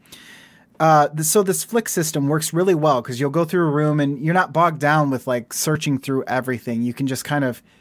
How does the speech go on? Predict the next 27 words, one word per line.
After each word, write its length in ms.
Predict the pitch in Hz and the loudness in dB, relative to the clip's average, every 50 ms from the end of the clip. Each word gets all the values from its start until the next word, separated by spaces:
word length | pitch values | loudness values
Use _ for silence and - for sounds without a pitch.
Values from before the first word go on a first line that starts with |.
| _ _ _ _ - | _ _ _ _ -4
pick 200 | 160 151 156 165 | -4 -2 0 -2
up 140 | 160 156 | -2 -2
the 100 | - 147 | -4 -6
glowy 400 | 135 131 147 139 139 151 156 143 | -4 -2 0 0 2 2 0 0
things 320 | 156 - 151 143 143 131 139 | 0 -2 -2 -2 -2 -2 -2
as 160 | 139 123 127 | -4 -4 -4
you 60 | 135 | -4
see 240 | - - - 202 208 | -4 -2 0 0 0
them 200 | 160 139 123 127 | 0 0 0 -2
if 140 | 123 117 - | -2 -2 -4
you 80 | 123 | -4
want 400 | 117 123 143 147 135 131 131 131 - - - - - _ _ | -2 0 0 0 0 0 -4 -6 -10 -20 -20 -20 -20 _ _
and 160 | - 143 139 | -6 -4 -4
keep 260 | 131 - 175 165 165 - | -2 -2 -4 -4 -2 0
going. 480 | 160 180 226 180 127 104 98 110 110 - _ _ _ - | 2 2 2 2 0 -2 -6 -12 -14 -16 _ _ _ -6
And, 360 | 147 143 139 139 135 135 127 139 | -2 0 0 2 0 0 0 2
um, 440 | 135 131 131 131 127 127 120 110 - _ _ _ _ _ _ _ _ _ _ _ _ _ _ - | 2 2 2 2 0 0 -2 -4 -8 _ _ _ _ _ _ _ _ _ _ _ _ _ _ -2
it 160 | 165 180 175 | -2 0 2
works 260 | 175 190 185 - - | 2 0 0 0 -2
really 200 | 180 180 185 170 | 0 2 2 2
well. 200 | 151 175 196 165 | 4 2 2 2
So 160 | 156 - 147 | 2 -2 -2
all 240 | - 135 151 180 208 | 0 2 2 4 4
of 100 | 220 202 | 4 2
these 160 | 202 196 165 | 0 -2 -2
systems 600 | 160 - 196 185 - - 151 131 131 127 - - - - - - - - - - - _ _ _ | -2 -2 -4 -4 -2 -2 -2 -2 -2 -2 -4 -10 -14 -20 -20 -20 -20 -20 -20 -20 -20 _ _ _
combine 800 | - 190 180 165 151 151 156 180 190 180 160 151 147 139 127 | -2 0 0 2 4 4 4 6 4 4 4 2 0 0 -4